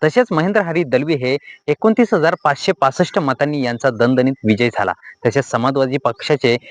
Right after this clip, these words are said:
चित्रलेखा पाटील यांना महेंद्र हरी दलवी यांनी पराभूत केले. पुढील मतदारसंघ, तो म्हणजेच एकशे एक्क्याण्णव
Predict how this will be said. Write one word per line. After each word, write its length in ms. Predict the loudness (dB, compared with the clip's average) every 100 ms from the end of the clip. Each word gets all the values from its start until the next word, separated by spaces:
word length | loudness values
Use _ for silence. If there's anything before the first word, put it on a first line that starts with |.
| -12 -4
चित्रलेखा 520 | 0 2 2 0 -2 -2
पाटील 320 | -2 0 -2 -4 _ -2
यांना 320 | 0 0 0
महेंद्र 320 | -2 -2 -2
हरी 240 | 0 0
दलवी 500 | 2 2 0 -2 0
यांनी 180 | 0 0 0
पराभूत 280 | -2 -2 -6 -8
केले. 180 | -6 -6 -14 _ _ _ _ -8 -8 -8
पुढील 260 | 0 2 2
मतदारसंघ, 640 | 2 0 0 0 -2 0
तो 140 | 0
म्हणजेच 280 | 0 -2 -4 -4
एकशे 320 | -4 -2 -4
एक्क्याण्णव 340 | -2 -4 -4